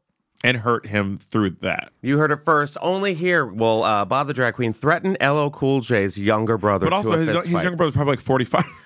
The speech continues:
Speaker 2: Yeah, right? I'm
Speaker 1: Like,
Speaker 2: like,
Speaker 1: I don't think L L Cool J's younger brother's, like, five.
Speaker 2: Right. No, no, no, no. He's not, like, a toddler. It's not
Speaker 1: Yeah. So I'm just gonna
Speaker 2: Wee J. But this story just keeps getting crazier because the la-, Lizzo came out with a statement.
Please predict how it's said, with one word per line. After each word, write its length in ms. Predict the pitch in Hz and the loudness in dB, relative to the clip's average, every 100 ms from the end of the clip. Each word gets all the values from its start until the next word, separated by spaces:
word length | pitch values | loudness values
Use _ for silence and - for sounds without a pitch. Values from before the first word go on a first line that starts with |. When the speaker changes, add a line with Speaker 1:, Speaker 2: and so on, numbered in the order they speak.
| _ | _
Speaker 2:
Yeah, 220 | 175 139 90 | 0 0 0
right? 280 | 139 165 208 | 0 0 -2
I'm 100 | 147 | -2
Speaker 1:
Like, 100 | 185 | 0
Speaker 2:
like, 60 | 208 | 0
Speaker 1:
I 40 | |
don't 120 | 233 | 0
think 220 | 220 214 | -4 -2
L 100 | 202 190 | 0 0
L 40 | |
Cool 140 | 180 | -2
J's 140 | 190 175 | -2 0
younger 160 | 170 160 | -2 0
brother's, 220 | 160 151 | 0 0
like, 100 | 135 | 0
five. 500 | - 139 92 95 110 | 0 0 0 -4 0
Speaker 2:
Right. 240 | 127 98 | 0 2
No, 140 | 117 110 | 0 0
no, 100 | 104 | 0
no, 100 | 90 | -4
no. 200 | 80 73 | -6 -8
He's 180 | 127 | -6
not, 140 | 151 151 | -4 -4
like, 100 | 123 | -8
a 40 | |
toddler. 400 | - 101 80 67 | -4 -4 -2 -6
It's 120 | 82 | -6
not 180 | 113 104 | -2 0
Speaker 1:
Yeah. 400 | 110 107 90 76 95 - | 2 2 0 -6 -14 -8
So 220 | - 139 | 0 2
I'm 160 | 147 | 2
just 100 | 165 | 0
gonna 200 | 131 135 | -2 -2
Speaker 2:
Wee 40 | 113 | -2
J. 300 | 101 78 76 - - - | -2 -4 -8 -14 -20 0
But 320 | 214 180 113 - _ _ - | 2 2 -2 -10 _ _ -6
this 420 | 120 220 262 - 113 107 | 0 0 0 -10 -16 -14
story 360 | - 175 147 | -2 2 2
just 220 | 131 143 | 0 -4
keeps 180 | - 131 | -4 -2
getting 180 | 151 127 | -2 -2
crazier 640 | 117 190 202 151 117 92 | 0 0 0 0 0 0
because 420 | 101 120 135 117 - | 0 0 0 0 -2
the 100 | 120 | 0
la-, 260 | 139 180 | 2 0
Lizzo 640 | - 131 123 165 165 202 | -4 -10 -2 0 2 0
came 240 | 180 180 147 | 0 0 0
out 80 | 123 | 0
with 100 | 113 | -4
a 60 | |
statement. 560 | - 98 76 90 107 | -4 -4 -4 -4 -4